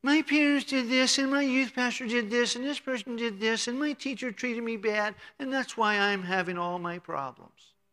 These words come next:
And the Bible said that proverb will not hold up. Matter of fact, in context, he said, "The soul that sinneth,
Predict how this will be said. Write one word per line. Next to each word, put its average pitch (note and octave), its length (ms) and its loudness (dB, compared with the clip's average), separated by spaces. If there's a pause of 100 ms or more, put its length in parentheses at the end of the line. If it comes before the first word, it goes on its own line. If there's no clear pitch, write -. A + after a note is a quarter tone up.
(1900)
And D3 100 0
the E3 60 6
Bible G3+ 300 8
said F3 240 2
that G#3+ 260 4
proverb D#3 560 4
will B2+ 220 -2
not D3+ 320 0
hold C#3 320 -4
up. - 320 -8 (1600)
Matter A3 120 8
of A#3 60 8
fact, A3+ 180 8
in E3 120 2
context, G3+ 520 6
he F3 60 0
said, E3 240 4
"The D3 80 2
soul A#3+ 360 4
that F#3 100 -2
sinneth, G#3+ 420 -2